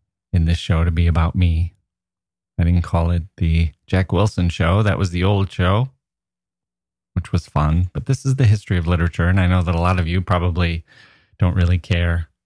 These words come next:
about what I'm about to talk about, which is me. So if you're here for the guests and the regular shows, the history of literature, that's fine. We have another interview coming up soon and a show about Rome.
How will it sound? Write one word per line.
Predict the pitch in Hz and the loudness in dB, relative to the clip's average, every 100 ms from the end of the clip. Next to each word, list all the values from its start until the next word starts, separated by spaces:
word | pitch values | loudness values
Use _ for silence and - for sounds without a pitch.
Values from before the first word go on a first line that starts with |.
| - | -2
about | 82 78 | 0 0
what | 80 | 0
I'm | 85 82 | 0 0
about | 78 78 | 0 -2
to | - | -2
talk | 90 82 | -2 0
about, | 82 80 85 - | 0 0 -2 -4
which | 85 - | -8 -4
is | 78 | -2
me. | 90 87 87 117 _ - - - | 0 0 0 -4 _ -20 -20 -10
So | - - 98 | 0 2 2
if | 98 - | 0 -2
you're | 92 95 | -2 0
here | 113 | 0
for | 113 117 | -2 -4
the | |
guests | 120 95 98 - - | 0 0 0 -2 -4
and | 90 | -2
the | 82 | 0
regular | 87 85 82 | -2 0 -2
shows, | 92 95 85 90 95 - - _ - | 0 0 0 0 -2 -6 -18 _ -4
the | 82 | -2
history | 104 98 95 | -2 -2 -4
of | 87 | -2
literature, | 90 90 95 - 98 117 - _ _ _ _ _ _ - | 0 0 0 0 -2 -2 -6 _ _ _ _ _ _ -4
that's | 104 | -4
fine. | - 87 92 135 - _ | 0 2 2 2 -2 _
We | - | -2
have | 92 | 0
another | 82 87 85 85 82 82 - - - | 0 0 2 0 0 -4 -16 -20 -10
interview | - 110 95 101 | -2 0 2 0
coming | - 104 104 | 0 0 0
up | 107 | -2
soon | - 95 110 151 - | -2 0 0 -2 -2
and | 87 85 90 107 | -2 0 0 0
a | |
show | 101 - 82 | -2 -2 -2
about | 80 80 - | 0 -2 0
Rome. | 85 87 87 98 | 0 2 0 -2